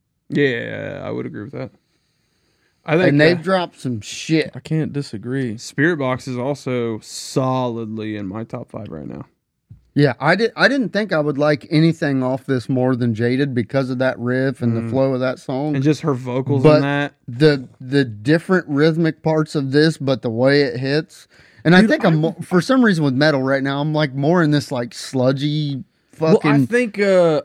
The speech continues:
Speaker 3: I think
Speaker 2: something that
Speaker 3: nu
Speaker 2: hits me
Speaker 3: metal
Speaker 2: harder.
Speaker 3: is, is kinda making a resurgence through
Speaker 2: Mm-hmm.
Speaker 3: some of these, uh, uh, pretty well-known metal bands. I mean,
Speaker 2: Yeah.
Speaker 3: like Silent Planet,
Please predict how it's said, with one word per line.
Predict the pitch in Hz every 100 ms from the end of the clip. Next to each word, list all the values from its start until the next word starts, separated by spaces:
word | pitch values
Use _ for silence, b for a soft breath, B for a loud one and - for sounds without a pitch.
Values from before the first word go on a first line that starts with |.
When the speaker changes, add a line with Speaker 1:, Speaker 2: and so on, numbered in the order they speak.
| -
Speaker 3:
I |
think | 185 175 170 165
Speaker 2:
something | 175
that |
Speaker 3:
nu | 180 202
Speaker 2:
hits |
me | 190
Speaker 3:
metal | 185 180 180
Speaker 2:
harder. | 170 160 160 156
Speaker 3:
is, | 143 135 - -
is | 143 -
kinda | 175 185
making | 156 151 160 160 139
a |
resurgence | 113 113 - 151 143 139 127 - - - _ _ _ _ -
through | 143 151 151 143
Speaker 2:
Mm-hmm. | 143
Speaker 3:
some | 143 127
of |
these, | 117 120 110 - -
uh, | 120 117 110 104 101 104 - _ _ _ _ _ _ _
uh, | - 101
pretty | 107 160 147
well-known | 131 135 131 127 123 120 113 107 -
metal | 123 120 113
bands. | 107 117 127 123 107
I | 110
mean, | 117 117 113 107
Speaker 2:
Yeah. | 131 120 - _ _ _ _ b b _ -
Speaker 3:
like | 107 98
Silent | - - 131 147 -
Planet, | - 120 123 156 165